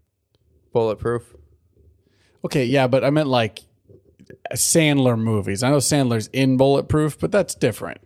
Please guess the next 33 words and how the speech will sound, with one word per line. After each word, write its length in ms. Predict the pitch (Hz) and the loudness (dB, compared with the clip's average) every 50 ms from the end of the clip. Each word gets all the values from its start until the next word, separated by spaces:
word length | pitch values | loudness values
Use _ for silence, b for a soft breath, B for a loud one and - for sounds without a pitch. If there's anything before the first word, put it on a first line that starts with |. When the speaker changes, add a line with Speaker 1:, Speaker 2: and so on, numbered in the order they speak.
| _ - | _ -8
Speaker 1:
Hmm. 360 | 127 120 113 113 107 104 104 101 - - - _ _ - 185 | -6 -4 -4 -4 -6 -8 -10 -10 -14 -18 -20 _ _ -8 -4
Okay. 360 | 208 214 208 196 180 180 185 196 240 _ _ _ _ _ _ _ _ - - | -4 -2 0 0 0 0 -2 -6 -12 _ _ _ _ _ _ _ _ -10 -8
Speaker 2:
Like 100 | - 117 | -6 -2
Happy 300 | 110 139 151 147 - 139 | 0 0 0 0 0 0
Madison, 640 | 131 127 123 120 120 113 107 - - 98 92 87 - _ _ _ _ _ _ - | 0 0 0 0 0 0 -2 -2 -4 -6 -8 -12 -18 _ _ _ _ _ _ -8
I 80 | 107 | -8
guess. 360 | 98 101 92 80 - - - - | -6 -6 -6 -6 -6 -4 -2 0
Speaker 1:
All 80 | 151 147 131 117 | 2 2 2 2
right. 220 | 110 110 107 101 - - _ _ _ _ _ _ _ _ _ - - | 0 0 -2 -4 -4 -8 _ _ _ _ _ _ _ _ _ -8 -2
Speaker 2:
'Cause 200 | - 135 113 - B B B B B B | 0 0 0 -2 B B B B B B
that 220 | 151 165 196 202 | 0 2 2 2
came 200 | - 208 196 180 | 2 2 2 4
out 140 | 165 160 165 | 4 2 2
and 80 | 135 139 | 2 2
everyone 280 | 139 131 143 139 135 | 2 2 2 2 4
was 140 | 131 117 110 - | 2 2 0 2
over 520 | 120 131 131 117 117 117 117 113 95 - - _ _ _ - | 2 2 2 2 2 0 0 0 -2 -4 -10 _ _ _ -4
his 220 | - 120 107 104 | -2 -2 -2 -2
goofiness. 640 | - 135 123 107 120 110 101 76 - - - - - _ _ _ _ _ _ _ _ - | 0 0 0 0 0 -4 -6 -6 -6 -6 -6 -6 -8 _ _ _ _ _ _ _ _ -4
Speaker 1:
Yeah. 300 | 123 131 127 120 120 120 | -2 0 2 4 4 4
Speaker 2:
And 80 | 113 117 | 6 6
no 120 | 139 135 | 6 6
one 160 | 131 131 131 | 6 4 2
went 100 | 135 120 | 0 0
and 80 | 120 120 | -2 0
saw 260 | - - 123 110 104 | 0 2 2 2 2
it. 40 | 107 | 0
It 40 | 120 | 0
was 140 | 123 113 | 0 2
like 180 | 123 127 117 - | 2 0 0 0
The 140 | 120 120 117 | 0 0 2
Love 240 | 120 127 123 113 104 | 2 2 2 0 -2
Guru. 380 | - 110 104 98 101 98 90 | -4 -2 -2 -2 -2 -4 -4